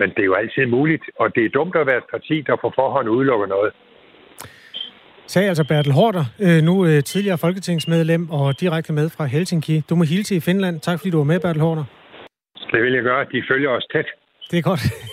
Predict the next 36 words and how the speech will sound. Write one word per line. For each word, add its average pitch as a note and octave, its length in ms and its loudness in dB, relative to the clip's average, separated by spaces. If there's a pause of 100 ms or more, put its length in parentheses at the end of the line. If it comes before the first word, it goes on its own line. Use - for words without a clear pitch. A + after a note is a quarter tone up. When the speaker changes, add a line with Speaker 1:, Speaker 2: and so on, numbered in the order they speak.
(1040)
Speaker 2:
Øh, D#3+ 400 2
klokken F#3 280 -2
den F#3+ 140 -2
er D#3+ 280 -2
et D#3 160 -4
halvt F3 240 -4
minut E3+ 380 -2
i D3+ 280 -2
seks, F3 340 -4
og D#3 80 -4
du D3 60 -2
er C#3 40 0
altså C#3 220 -4
stået D3 240 0
op D3+ 140 -4
til D#3 300 -4
en C#3+ 200 2
morgen, C#3 280 2
hvor C3 440 -2
valgets C#3+ 380 -4
resultat C3+ 440 -4
om B2+ 100 -2
et B2+ 60 -2
øjeblik C3+ 420 0
bliver B2+ 260 0 (120)
malet B2 260 0
op C3 120 -2
for C3+ 160 -4
dig C3 120 -2
i B2 40 -2
en A#2+ 60 -4
sådan B2 260 -4
ret B2+ 180 -6
konsen-, B2 380 -6 (160)
kondenseret E3 760 0
form, C3+ 320 -4